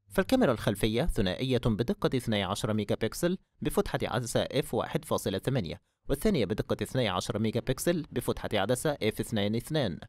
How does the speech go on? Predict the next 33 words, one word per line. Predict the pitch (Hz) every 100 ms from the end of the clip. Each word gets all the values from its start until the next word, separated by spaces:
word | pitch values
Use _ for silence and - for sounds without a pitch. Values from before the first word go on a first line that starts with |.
| _ _ _ _ _ _ -
وأولترا | 120 202 208 - 110
وايد | 104 113 160
للتصوير | 120 104 - 107 95
العريض، | 92 123 139 - - _ _ -
والكاميرا | 131 208 202 160 107
تدعم | 101 110 107 131 110 104
اتش | 92 151 151
دي | - 107
ار | - 139
وبانوراما | 147 113 123 113 101 117 165 - _ -
وفلاش | 156 - 117 113 110
من | 101
الليد. | 113 92 - - - _ _ _ -
أما | 214
الكاميرا | 143 - 110 -
الأمامية | - 110 98 123 156
فهي | 113 104
بدقة | 95 101 - 107 92 117
عشرة | - 101
ميجا | 101 107 104
بكسل | 113 - 175 - _ _ -
بفتحة | 180 - - 107
عدسة | 92 104 - 98
اف | - 143 - - -
اثنان | - 139 98 -
أربعة. | 123 90 92 - _ _ _ _
وعلى | 113 123 131
الرغم | 151 185
من | 156
كون | 110 117 104
الكاميرات | 98 117 92 113 117 -
أقل | 110 - 160
جودة | 113 113 104